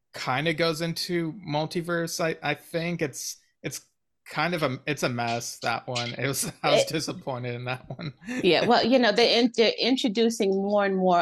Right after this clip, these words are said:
Speaker 2: of multiple, multi-, multi-dimensional
Speaker 1: Yeah.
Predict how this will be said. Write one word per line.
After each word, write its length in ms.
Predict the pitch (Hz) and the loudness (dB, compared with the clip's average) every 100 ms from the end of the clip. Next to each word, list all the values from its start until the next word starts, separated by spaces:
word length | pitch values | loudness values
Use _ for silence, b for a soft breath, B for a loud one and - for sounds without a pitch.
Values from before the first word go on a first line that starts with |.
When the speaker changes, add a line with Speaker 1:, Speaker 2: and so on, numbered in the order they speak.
| - | 4
Speaker 2:
of 200 | 165 160 | 0 0
multiple, 580 | 165 170 180 170 160 151 - | 0 0 0 0 0 0 2
multi-, 560 | 180 190 247 254 208 | 4 4 4 4 4
multi-dimensional 1400 | 175 208 277 - 226 220 180 175 170 202 190 151 135 135 143 _ _ _ _ | 4 2 2 0 0 0 0 -2 0 0 0 2 4 2 -2 _ _ _ _
Speaker 1:
Yeah. 420 | - 131 120 117 | -6 -4 -4 -4